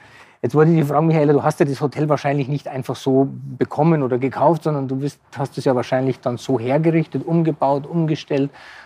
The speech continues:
Was braucht's denn da eigentlich dazu, wenn man jetzt aus einem wahrscheinlich bestehenden älteren Hotel dann so ein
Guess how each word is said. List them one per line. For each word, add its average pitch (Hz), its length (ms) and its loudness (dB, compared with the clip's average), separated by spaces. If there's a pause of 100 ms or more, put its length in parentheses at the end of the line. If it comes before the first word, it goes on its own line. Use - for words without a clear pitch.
(100)
Was - 140 -4
braucht's - 380 -2
denn 151 100 2
da 123 80 6
eigentlich 131 380 0
dazu, 143 340 0
wenn 147 120 4
man 135 140 2
jetzt 127 180 -2
aus 127 160 -4
einem 131 260 -2
wahrscheinlich 127 580 -4
bestehenden 139 480 -2
älteren 131 580 -4 (400)
Hotel 135 380 0
dann 143 160 0
so - 180 -4
ein 135 320 -2